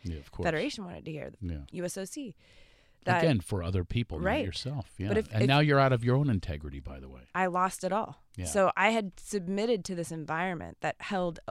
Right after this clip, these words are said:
Speaker 2: winning an Olympic medal higher than my family.
Speaker 1: Exactly.
Speaker 2: And I didn't believe in that. So I lost who I was because I was, like,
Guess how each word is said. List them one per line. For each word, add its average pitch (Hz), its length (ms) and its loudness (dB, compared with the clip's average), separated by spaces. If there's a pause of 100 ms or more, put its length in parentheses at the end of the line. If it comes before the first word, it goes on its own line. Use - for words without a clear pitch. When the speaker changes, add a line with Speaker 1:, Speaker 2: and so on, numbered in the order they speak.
Speaker 2:
winning 220 340 0
an 190 160 -4
Olympic 180 340 -6
medal 170 480 -2 (440)
higher 190 260 6
than 185 160 -4
my 160 140 -4
family. 151 640 -6
Speaker 1:
Exactly. 78 480 -16 (220)
Speaker 2:
And 196 140 0
I 202 120 4
didn't 220 240 -4
believe 262 260 -4
in 202 140 -6
that. - 200 -12 (180)
So 214 200 0
I 214 180 4
lost 208 500 0
who 220 180 -4
I 196 120 0
was 254 320 -4
because 190 340 -4
I 185 160 0
was, 180 120 -4
like, 180 140 -4